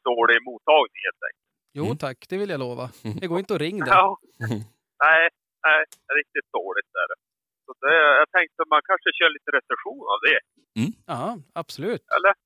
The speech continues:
Speaker 1: Är det, jag tänkte Börvedell och programmet redan var alldeles för långt.
Speaker 3: Åh,
Speaker 1: Så det kanske man
Speaker 3: helvete.
Speaker 1: får spara det till nästa gång. Ni har ju släppt några fler gånger.
Speaker 3: Ja.
Speaker 2: Ja, jo, i och för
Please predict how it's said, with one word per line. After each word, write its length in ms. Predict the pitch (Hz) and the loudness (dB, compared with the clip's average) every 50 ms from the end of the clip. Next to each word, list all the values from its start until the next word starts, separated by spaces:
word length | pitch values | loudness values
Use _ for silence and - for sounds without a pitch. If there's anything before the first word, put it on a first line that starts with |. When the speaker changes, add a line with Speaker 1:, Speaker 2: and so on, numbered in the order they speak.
| - 170 | 0 2
Speaker 1:
Är 40 | 165 175 | 4 6
det, 100 | 175 165 147 131 - _ 165 | 6 6 4 2 0 _ -2
jag 80 | 165 - | 0 2
tänkte 220 | 175 165 - _ 180 175 190 | 0 0 0 _ -2 2 4
Börvedell 400 | 190 170 151 151 147 160 160 151 147 | 4 4 4 4 4 4 2 2 2
och 100 | 143 143 139 - _ _ _ 147 | 2 2 2 2 _ _ _ -2
programmet 340 | 139 139 143 147 151 - 120 123 | 2 4 4 4 2 2 0 0
redan 140 | 120 120 120 123 | 0 0 0 2
var 60 | 120 117 | 2 2
alldeles 200 | 117 123 - _ - | 2 0 -4 _ -4
för 80 | 127 147 175 | 0 2 2
långt. 160 | 156 - _ _ - 131 | 2 0 _ _ -12 -10
Speaker 3:
Åh, 40 | 151 135 | -6 -2
Speaker 1:
Så 60 | - 160 | 0 0
det 220 | - 165 147 123 139 | 0 0 0 0 2
kanske 160 | 135 131 165 | 0 2 2
man 100 | 190 - | 0 -2
Speaker 3:
helvete. 80 | - - | -2 -6
Speaker 1:
får 80 | - - - | -8 -2 2
spara 260 | 127 127 123 143 147 123 117 | 4 4 6 6 4 4 2
det 60 | 120 - | 0 -2
till 100 | _ 123 113 | _ 0 0
nästa 160 | 110 - _ - | 0 0 _ -2
gång. 100 | 139 123 123 | -2 0 0
Ni 80 | 139 143 135 | -2 0 0
har 60 | 131 127 | 0 0
ju 60 | - - | 2 2
släppt 220 | 131 127 - _ - 120 | 0 0 0 _ -6 -2
några 140 | 107 110 110 - | 0 0 0 0
fler 160 | - 139 127 120 - | 2 0 0 0 -2
gånger. 260 | 98 104 - - 98 104 _ _ _ - | -6 -12 -12 -12 -16 -16 _ _ _ -4
Speaker 3:
Ja. 60 | 113 120 135 - - 139 | -4 -4 -4 -4 -8 -6
Speaker 2:
Ja, 140 | 139 147 147 143 143 - - 175 | -4 -4 -4 -6 -8 -8 -6 -4
jo, 60 | 190 208 220 | -2 0 0
i 40 | 196 | -2
och 60 | - 196 | -4 -6
för 80 | 180 | -10